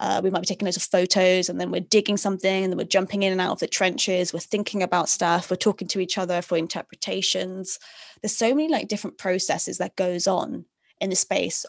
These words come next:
of ten minutes. Um, it's pretty crazy sometimes, but, you know, <sighs> every site is different, which is not really answering your question at all, but unfortunately it's the truth.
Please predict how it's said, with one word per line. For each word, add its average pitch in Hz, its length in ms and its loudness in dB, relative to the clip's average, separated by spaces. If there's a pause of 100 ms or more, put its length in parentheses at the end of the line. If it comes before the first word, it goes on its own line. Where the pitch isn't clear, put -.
of 180 100 -8
ten 170 220 -4
minutes. - 560 -6 (560)
Um, 185 360 -6
it's - 140 -4
pretty - 240 0
crazy 185 380 0
sometimes, 175 800 -6 (440)
but, - 280 4 (380)
you 226 100 -4
know, 208 100 0 (300)
<sighs> - 600 -12
every 247 240 -2
site 226 280 -2
is - 120 -6
different, - 440 -2 (180)
which 196 200 -4
is 202 80 -4
not 220 180 0
really 202 240 0
answering 190 320 -4
your 185 80 -6
question - 340 -6
at - 260 -8
all, - 240 -6 (380)
but - 200 -2 (160)
unfortunately 202 600 6
it's - 120 2
the 226 80 0
truth. 226 420 4